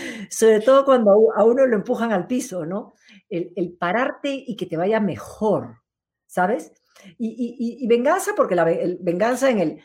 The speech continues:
¿sabes? El, a lo que se refiere mi novio, ¿no? Que venganza es intrínsecamente una palabra fea.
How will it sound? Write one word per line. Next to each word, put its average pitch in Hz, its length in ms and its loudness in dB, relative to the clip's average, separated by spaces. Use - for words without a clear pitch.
¿sabes? 165 320 -4
El, 165 260 -6
a 165 80 -2
lo 160 100 2
que 156 80 -6
se 147 120 -8
refiere 190 260 0
mi 175 100 -2
novio, 151 300 0
¿no? 170 100 -2
Que 165 180 -10
venganza 214 320 0
es 220 140 -4
intrínsecamente 190 640 -2
una 196 120 0
palabra 160 360 -4
fea. - 580 -8